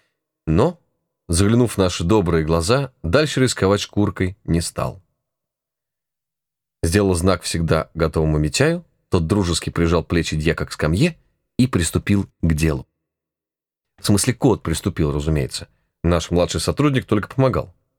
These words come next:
Бабкин выкормыш профессионально склонился над дьяком,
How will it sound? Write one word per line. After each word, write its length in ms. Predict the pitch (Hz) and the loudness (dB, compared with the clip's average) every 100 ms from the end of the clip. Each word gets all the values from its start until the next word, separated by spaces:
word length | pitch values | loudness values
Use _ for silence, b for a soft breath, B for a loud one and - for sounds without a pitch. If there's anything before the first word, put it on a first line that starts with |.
| _ _ _ _ _ _ _ | _ _ _ _ _ _ _
Бабкин 520 | 76 92 - - 76 | -2 0 -2 -2 0
выкормыш 560 | 113 135 82 71 - - _ _ _ | 0 0 -2 -2 -8 -16 _ _ _
профессионально 720 | - - 95 92 95 165 156 | -6 -2 0 2 2 2 0
склонился 540 | - 98 98 117 - 98 | 0 0 2 0 0 0
над 160 | 98 | 0
дьяком, 440 | 82 76 73 69 | 0 -2 -4 -10